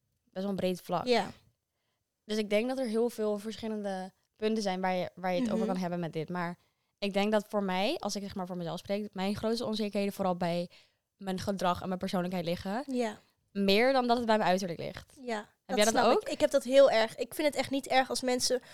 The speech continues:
Speaker 2: onder mijn video reageren van "je bent lelijk" of zo.
Speaker 1: Nee.
Speaker 2: Maar als ze zeggen van "ik vind je arrogant" of in ieder geval iets wat met je persoonlijkheid te
Speaker 1: Ja.
Speaker 2: maken heeft, vind ik dat wel heel lastig.
Speaker 1: Ja, precies. Zeker omdat,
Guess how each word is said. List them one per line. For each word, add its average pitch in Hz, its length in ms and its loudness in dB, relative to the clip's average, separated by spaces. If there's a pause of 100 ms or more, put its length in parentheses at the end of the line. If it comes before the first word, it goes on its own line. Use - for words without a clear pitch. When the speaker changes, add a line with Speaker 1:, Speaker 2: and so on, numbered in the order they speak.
(180)
Speaker 2:
onder 254 220 0
mijn 233 120 2
video 240 320 0
reageren 220 460 -2
van 226 160 -4
"je 214 60 0
bent 214 140 0
lelijk" 214 340 0
of 220 80 -8
zo. 233 300 0
Speaker 1:
Nee. 190 380 2
Speaker 2:
Maar 254 100 0
als 269 100 2
ze 269 80 0
zeggen 269 280 0
van 262 100 -4
"ik 247 80 -2
vind 269 180 -4
je 247 60 0
arrogant" 240 720 -2
of 233 240 -6 (120)
in 277 140 -6
ieder 285 140 0
geval 277 200 2
iets 269 180 -4
wat 247 160 0
met 240 200 -2
je 233 240 2
persoonlijkheid 254 640 0
te 294 100 -6
Speaker 1:
Ja. 277 100 0
Speaker 2:
maken 277 260 0
heeft, 277 300 0
vind - 100 -20 (200)
ik 226 120 -8
dat 220 140 -4
wel 208 140 -2
heel 226 280 0
lastig. - 760 -6
Speaker 1:
Ja, 240 160 2
precies. 247 300 0
Zeker 240 260 2
omdat, 233 200 -4